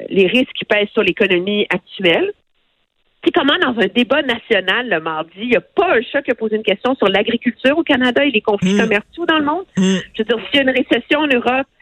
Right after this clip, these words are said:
Speaker 1: la guerre commerciale avec la Chine, ça fait perdre des millions de dollars aux agriculteurs au Canada, euh, aux producteurs de porc partout. C'est des familles. Ça, ça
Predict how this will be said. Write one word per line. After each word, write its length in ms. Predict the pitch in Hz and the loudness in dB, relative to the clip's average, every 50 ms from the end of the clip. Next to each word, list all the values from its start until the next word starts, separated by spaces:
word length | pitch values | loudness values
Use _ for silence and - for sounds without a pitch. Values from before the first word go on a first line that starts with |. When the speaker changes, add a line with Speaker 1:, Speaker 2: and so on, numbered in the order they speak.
| - - - - - - - - _ _ | -20 -20 -20 -20 -20 -20 -20 -20 _ _
Speaker 1:
la 120 | - 214 | -2 0
guerre 220 | 214 233 277 311 311 - | 0 0 0 0 0 0
commerciale 480 | 285 254 240 226 233 - - 285 294 | 0 0 0 -2 -2 0 0 0 0
avec 240 | 277 254 233 233 - | 2 0 0 -2 -2
la 120 | 220 214 202 | -2 -4 -4
Chine, 400 | 190 - - 262 269 277 277 269 254 - - - - - - | -4 -4 -2 0 0 2 0 -2 -4 -6 -10 -18 -10 -2 0
ça 60 | 247 - - | 0 2 2
fait 100 | 277 269 - | 0 0 2
perdre 320 | - 311 311 320 302 - 240 - - - - _ | 0 2 2 2 0 -2 -6 -10 -14 -18 -6 _
des 160 | - 262 - - _ 226 226 | 0 0 0 0 _ _ -14
millions 800 | 247 285 330 392 415 403 392 392 392 381 392 370 370 370 359 359 | -10 -2 2 2 2 2 2 2 4 4 4 2 2 0 -2 -2
de 180 | 339 - 262 226 226 | -2 0 0 2 2
dollars 460 | 247 233 240 240 247 254 247 240 233 _ _ - - _ | 0 0 0 0 -2 -2 -2 -4 -6 _ _ -20 -12 _
aux 120 | - 220 | -2 -2
agriculteurs 760 | 220 247 233 226 233 240 - 247 240 - - 254 240 240 240 226 | 0 0 -2 -2 -4 -2 -2 -2 -2 0 0 0 0 0 0 -2
au 40 | |
Canada, 600 | 214 - 240 190 196 202 196 196 220 220 220 220 220 - - - - - - - | -2 0 0 0 0 -2 0 0 0 2 2 0 -2 -4 -12 -18 -18 -10 -2 0
euh, 340 | 202 202 196 190 190 180 180 - - | 2 2 4 4 2 2 0 0 0
aux 100 | 240 262 | 0 0
producteurs 600 | - - 269 240 233 - - - 269 226 220 220 | 2 0 0 0 0 -4 -4 -2 0 0 0 0
de 100 | 233 233 | -2 -2
porc 300 | - - 254 240 240 233 | 0 0 0 0 -2 -2
partout. 320 | - 226 214 - - 285 277 - | -4 -8 -8 -8 -12 -14 -4 -4
C'est 80 | 269 269 | 0 0
des 120 | 254 233 - - - - | 2 0 0 -2 -2 0
familles. 560 | 415 381 359 339 339 349 359 359 349 320 - | 0 0 0 2 2 4 4 4 4 2 0
Ça, 80 | - 392 359 - | -2 -2 0 0
ça 80 | 311 | -2